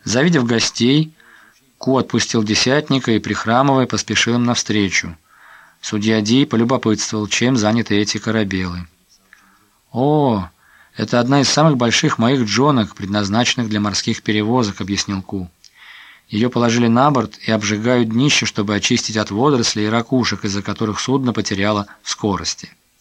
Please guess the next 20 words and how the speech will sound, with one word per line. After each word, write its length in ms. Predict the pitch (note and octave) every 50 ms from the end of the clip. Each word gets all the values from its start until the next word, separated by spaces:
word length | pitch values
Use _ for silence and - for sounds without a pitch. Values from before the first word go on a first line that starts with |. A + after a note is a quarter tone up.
| _ _ _ - - - - - -
Отдраят 520 | - A2+ A2 A2+ A#2+ C#3 D#3 D3+ C3 A#2+ -
начисто, 520 | B2 C#3+ E3+ E3+ - C3 - - - G#2
а 20 |
потом 320 | G2 G2+ G2+ - G3 G3 C#3
заново 480 | G2+ A2 A#2+ C3 C#3+ C3+ C3 B2+ A#2+ - - - _
проконопатят». 800 | - B2+ A#2 - A2 G#2+ G2 - - F#2+ F#2 F2+ - F2+ E2+ - _ _ _ _ - - - - _ _ _ _ _ _ _ _ _ _ _ _
Судья 320 | - - A2 G#2 A2+ B2
хотел 320 | A#2+ - B2 A#2+ - B2+ B2
было 180 | A#2 A#2 A#2
взглянуть 440 | A2 G#2+ G#2+ A2+ A#2 A#2+ B2 A#2 -
на 100 | A#2+ A2+
обшивку 400 | A2 G#2 - - A2 - - A#2
поближе, 480 | - A2+ G#2+ G2+ A#2+ D3 E3+ C#3+ G#2 G#2
но 140 | G2+ G2+ G2+
Ку 340 | - C3 C#3+ D#3+ D#3 D#3 - - - - -
предостерегающе 880 | - - G#2 G#2+ - - A2+ G2+ G#2+ G#2 A2+ B2+ C#3+ C#3+ C3 - B2 G#2
тронул 340 | - - G#2+ A2 A#2 A#2+ A2+
его 220 | A2 G#2+ G#2+ A#2
за 240 | A2 G2 G#2 G2+ F#2+
руку. 320 | F#2 F2+ F2 - - F#2+